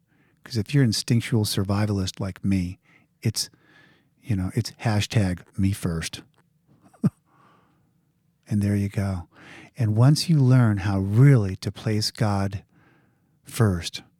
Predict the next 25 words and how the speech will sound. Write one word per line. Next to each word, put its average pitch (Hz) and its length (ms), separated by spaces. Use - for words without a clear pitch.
when 113 140
you 131 180
really 143 260
learn 120 280
how 117 140
to 90 100
calm 113 380
down 101 400
and 110 140
put - 220
your 107 80
hand 110 260
in 104 60
the 95 60
hand 113 300
of 95 40
the 90 80
man, 92 560
you 104 160
know, 98 320
then 110 160
you 113 120
can - 160
experience 104 720
something 98 680